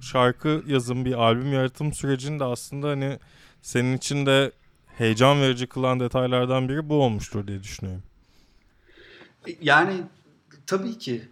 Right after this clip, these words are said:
Speaker 2: Yani o işte kendime aslında challenge'lar koydum yani. Birçok şarkıda diyordum ki işte Aslı Naz, nefesler olsun, bunda nefesler olmalı. Biraz böyle Beatles influence var yani o şarkıda mesela. Hani öyle bir şeyler olmalı ama, ama ne?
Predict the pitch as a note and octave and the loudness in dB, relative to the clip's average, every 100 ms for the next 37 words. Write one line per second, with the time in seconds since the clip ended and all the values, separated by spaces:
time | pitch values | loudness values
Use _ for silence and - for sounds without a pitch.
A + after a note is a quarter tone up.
0 | - C3+ C3+ C#3 D#3 D#3 E3 D#3+ - - | -4 0 0 0 2 4 2 0 -8 -18
1 | _ _ _ - - - E3 F3+ F3 - | _ _ _ -2 -2 0 0 0 -2 -12
2 | D3 F3 E3+ F#3 F#3+ F3 - G#3 G3+ A3 | -2 4 4 6 4 4 2 -6 -2 -2
3 | G#3+ G3+ G#3 G3+ G3+ F#3+ - - - - | -2 -4 2 4 2 -2 -12 -20 -20 -2
4 | E3+ D3+ C3 B2+ B2+ B2 B2 D#3 F#3+ F#3 | 4 4 4 0 0 -2 -2 -4 -2 0
5 | F3 C3 - D#3+ E3 E3+ D#3+ E3+ B2+ - | 4 4 2 -4 -2 -2 -2 -6 -6 -4
6 | C#3 - D#3+ D3+ B2 A#2 D#3 D#3 D#3 - | -2 -2 -2 -2 -2 -2 -2 -2 -4 -4
7 | E3 C#3 A#2+ A#2+ C#3 C#3+ C3+ D3+ - D#3 | -2 -4 -6 -8 -6 -6 -6 -6 -4 0
8 | C3 A#2 G#2 A#2 D3+ D3 C3 D3+ D3+ D#3 | 0 0 -2 2 4 4 2 -2 0 0
9 | D3+ - - - C3 F3 E3+ D#3+ D#3 D#3+ | -2 -10 -20 -14 -2 2 4 2 0 -2
10 | D#3 D#3+ D#3 D#3 D#3 C3+ A#2+ A2+ G#2+ G#2+ | -4 -4 -2 -2 -2 -2 0 -2 -4 -6
11 | A#2 - G#2+ - A2+ A2+ - - B2 D#3+ | -8 -8 -10 -10 -14 -12 -12 -10 -6 -4
12 | D3 C3+ D#3+ E3+ D3+ - E3+ F#3 F#3 D#3+ | -4 -2 0 2 2 2 4 4 6 4
13 | C#3 C3 F#3 G3+ - D#3+ E3 E3+ D#3 - | 2 0 0 0 0 2 2 4 2 0